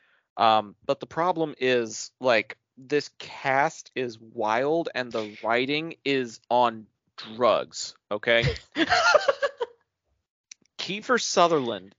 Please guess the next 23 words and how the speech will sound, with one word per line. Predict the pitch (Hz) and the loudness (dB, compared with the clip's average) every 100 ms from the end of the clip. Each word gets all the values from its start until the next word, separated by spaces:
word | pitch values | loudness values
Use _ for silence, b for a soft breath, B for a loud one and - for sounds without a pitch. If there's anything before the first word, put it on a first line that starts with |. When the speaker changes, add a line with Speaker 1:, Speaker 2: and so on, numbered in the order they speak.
| - | -2
Speaker 1:
is | 131 120 | -2 -2
the | 123 | -6
dad | 120 123 123 127 120 | -4 2 4 2 0
lion, | 120 110 87 85 | -4 -4 -6 -12
Jack | 87 113 127 _ | -4 -2 -2 _
Bauer | 131 117 98 | 0 2 -2
from | 90 101 | -6 -14
twenty-four. | - 110 95 - 69 50 - _ _ _ _ _ _ _ _ _ _ _ _ _ | -14 -10 -10 -12 -14 -14 -20 _ _ _ _ _ _ _ _ _ _ _ _ _
And, | 127 127 120 113 110 107 101 - _ _ _ _ - | -2 0 2 0 -4 -10 -20 -20 _ _ _ _ 0
um, | 127 117 98 87 82 _ _ _ _ _ _ _ _ _ _ _ - | 2 2 0 -4 -10 _ _ _ _ _ _ _ _ _ _ _ -20
I'm | |
trying | 131 135 | -6 -4
to | 123 | -4
think | - 117 104 - | -8 -12 -12 -8
who | 127 | -4
else | 123 120 | -6 -6
is | 117 | -10
in | |
it. | 104 - | -10 -6
Eddie | - 147 160 - | -2 0 0 0
Izzard, | 160 123 131 147 | -2 0 -6 -4
the | 147 | -6
comedian, | - 139 135 120 110 107 | -6 -2 -2 0 -4 -6